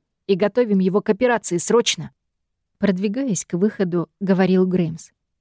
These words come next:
"Ким, я держу стекло, а ты аккуратно фиксируй его с помощью пластыря. Справишься с этим?" Вглядываясь мне в глаза,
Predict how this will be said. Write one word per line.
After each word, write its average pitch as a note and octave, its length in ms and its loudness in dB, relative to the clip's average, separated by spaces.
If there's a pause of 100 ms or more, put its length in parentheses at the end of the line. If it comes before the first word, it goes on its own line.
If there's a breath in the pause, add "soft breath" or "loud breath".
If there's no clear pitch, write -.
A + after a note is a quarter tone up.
(420)
"Ким, G#3+ 320 0 (100)
я C4+ 180 2
держу C4 260 0
стекло, C4 480 0 (280)
а A3+ 80 -4
ты C4+ 160 2
аккуратно A#3+ 440 2
фиксируй B3+ 500 0
его G#3 140 4
с - 80 -2
помощью B3 360 2
пластыря. G3 540 -2 (280)
Справишься E4 580 2
с - 120 0
этим?" F#3 320 -2 (460)
Вглядываясь F3+ 640 -4
мне F3+ 180 -2
в E3 60 -8
глаза, F3+ 480 -2